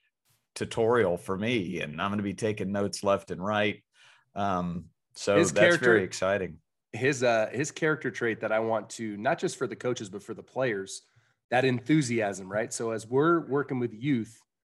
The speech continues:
Speaker 2: like, we gotta start breathing that, like, hey, your character matters, and, like, what you bring to a team matters. And if you bring that enthusiasm,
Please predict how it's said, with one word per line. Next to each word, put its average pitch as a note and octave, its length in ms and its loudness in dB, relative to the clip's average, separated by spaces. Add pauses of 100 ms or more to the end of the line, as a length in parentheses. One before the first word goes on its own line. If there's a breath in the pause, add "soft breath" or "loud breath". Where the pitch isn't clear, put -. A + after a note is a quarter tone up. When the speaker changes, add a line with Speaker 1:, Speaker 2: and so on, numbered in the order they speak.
(460)
Speaker 2:
like, G2 420 -8 (140)
we A#2+ 140 -6
gotta E3+ 220 0
start C3 580 0 (600)
breathing B2+ 400 -2
that, G#2 320 0 (220)
like, G#2 180 -14
hey, A#2 340 -4 (120)
your A#2+ 160 -4
character F#3 440 0
matters, D3 400 2
and, A#2+ 60 -4
like, A#2 160 -2
what D3+ 200 2
you E3+ 180 0
bring C3+ 360 0
to C3 160 -2
a A2+ 40 0
team A#2 380 -6
matters. G#2+ 420 -4
And G2+ 100 -14
if G2 100 -14
you E3 100 -8
bring F#3 240 2
that D3 140 2
enthusiasm, A2 880 -4